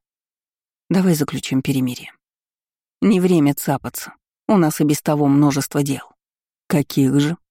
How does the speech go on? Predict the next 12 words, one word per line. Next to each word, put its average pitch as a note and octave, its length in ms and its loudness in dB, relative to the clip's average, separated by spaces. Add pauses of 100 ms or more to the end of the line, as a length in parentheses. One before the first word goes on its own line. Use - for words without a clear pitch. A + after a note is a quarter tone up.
(280)
осведомился D#3 800 0
Дариан C#3 400 0
хладнокровно. D3 720 -4 (600)
«Кажется, E3 560 -2
ты - 100 0
упомянула, D#3 640 2
что D#3 220 0
окружной C#3 420 0
прокурор D3+ 500 0
уже D3 240 2
арестовал E3 540 0
убийцу. F#3 520 0